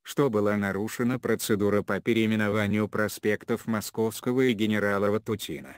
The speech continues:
а также в связи с отсутствием надлежащего обоснования принятия данных решений.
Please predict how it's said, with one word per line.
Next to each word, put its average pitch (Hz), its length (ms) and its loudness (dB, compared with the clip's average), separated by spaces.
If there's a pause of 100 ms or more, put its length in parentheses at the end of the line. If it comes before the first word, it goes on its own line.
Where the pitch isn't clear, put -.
а 120 160 0
также 113 400 0
в - 80 -10
связи 98 460 2
с - 120 -4
отсутствием 123 720 0
надлежащего 98 840 -2
обоснования 98 800 -2
принятия 95 580 -2
данных 104 380 0
решений. 80 640 -2